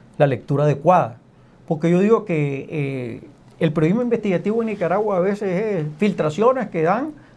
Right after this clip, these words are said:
políticos interesados, instituciones interesadas, y de repente se, se infla el periodista creyendo que fue el que él, eh,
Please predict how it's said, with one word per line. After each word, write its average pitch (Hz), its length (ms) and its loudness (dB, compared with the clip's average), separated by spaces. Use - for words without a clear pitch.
políticos 208 440 2
interesados, 165 680 0
instituciones 175 600 -2
interesadas, 180 560 -2
y - 20 4
de 185 80 2
repente 214 640 0
se, 156 360 2
se 151 260 2
infla 214 360 4
el 151 100 2
periodista 185 500 2
creyendo 180 380 0
que 185 100 -2
fue 196 300 0
el 175 140 -2
que 165 320 0
él, 202 180 -4
eh, 147 160 -4